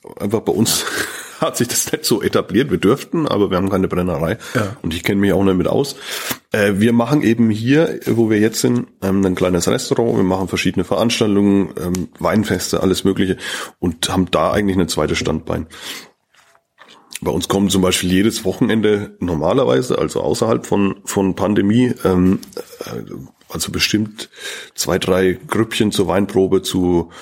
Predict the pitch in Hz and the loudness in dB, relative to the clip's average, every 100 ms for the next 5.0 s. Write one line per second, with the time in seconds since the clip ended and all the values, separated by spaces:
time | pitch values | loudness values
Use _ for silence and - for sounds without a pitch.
0 | - - 90 104 101 104 101 95 92 87 | -12 -2 0 2 2 2 2 2 0 -2
1 | - 92 87 82 - 98 - 92 113 107 | -4 -2 0 -2 -2 -4 0 2 2 2
2 | 98 101 95 90 90 - 85 90 82 92 | 2 2 0 0 -2 -4 -4 -4 -4 -4
3 | 87 87 87 85 - 85 85 - - - | -4 -4 -4 -6 -6 -8 -8 -12 -14 -8
4 | 82 - _ - - - - 127 156 151 | -8 -8 _ -20 -20 -8 0 2 2 2